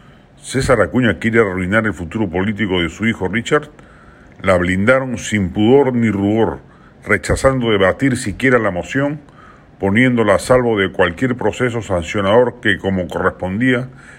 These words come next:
le expectorara del cargo que desempeña con más desenfado que solvencia. Lo que causa indignación es el sentimiento de abuso e impunidad con el que actúa la mayoría congresal digitada por el fujimorismo,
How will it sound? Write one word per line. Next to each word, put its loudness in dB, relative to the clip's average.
le 0
expectorara 2
del -4
cargo 0
que -4
desempeña -4
con -4
más 0
desenfado 0
que -4
solvencia. -6
Lo 2
que -2
causa 2
indignación 0
es -2
el -2
sentimiento 0
de 4
abuso 2
e 2
impunidad 0
con -2
el -4
que -6
actúa 2
la 0
mayoría 2
congresal 0
digitada 0
por -2
el -6
fujimorismo, -4